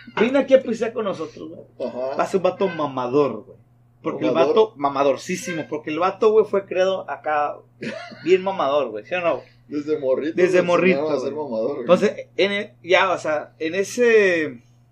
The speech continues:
Speaker 1: concepto de mamador, no me quejo, güey. De hecho, no es malo ser mamador. O sea,
Speaker 2: No.
Speaker 1: la neta.
Speaker 2: No.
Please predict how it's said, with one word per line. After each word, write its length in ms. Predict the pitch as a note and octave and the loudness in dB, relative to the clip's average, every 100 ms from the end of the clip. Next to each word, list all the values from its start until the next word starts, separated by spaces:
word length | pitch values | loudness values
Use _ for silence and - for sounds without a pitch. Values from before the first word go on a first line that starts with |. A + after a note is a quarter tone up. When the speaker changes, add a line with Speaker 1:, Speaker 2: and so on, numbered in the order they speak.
| _ | _
Speaker 1:
concepto 720 | - E3+ - G3+ - A#3 A#3 - _ _ _ - | -8 -6 -2 -4 -2 -4 -4 -12 _ _ _ -4
de 140 | F3 | -2
mamador, 540 | E3+ D#3+ D#3 F#3 G#3+ - _ _ _ _ _ | -2 -2 2 2 0 -6 _ _ _ _ _
no 120 | D#3 | -6
me 120 | F3 E3 | -4 -4
quejo, 240 | E3+ F#3+ | -6 -6
güey. 260 | F#3 G3 G3 D3+ - _ - - | -6 -8 -10 -20 -20 _ -20 -20
De 180 | - E3+ | -2 4
hecho, 180 | A#3+ E4 | 4 4
no 100 | D4+ | 0
es 120 | D4+ | 0
malo 280 | A#3 A#3+ C4 | 4 4 4
ser 160 | A#3+ A#3 | 4 0
mamador. 460 | A3+ D#3+ D3 C3 - _ _ _ _ _ _ _ _ _ _ | -2 -2 -2 -6 -12 _ _ _ _ _ _ _ _ _ _
O 40 | |
sea, 260 | - E3 D3 | -4 -2 -2
Speaker 2:
No. 160 | C#3+ C#3+ | -4 -4
Speaker 1:
la 160 | D3+ | -2
neta. 360 | F3 E3+ D3 - _ _ _ | 0 -4 -6 -14 _ _ _
Speaker 2:
No. 400 | - B2+ C#3+ G#3 | -14 -12 -12 -16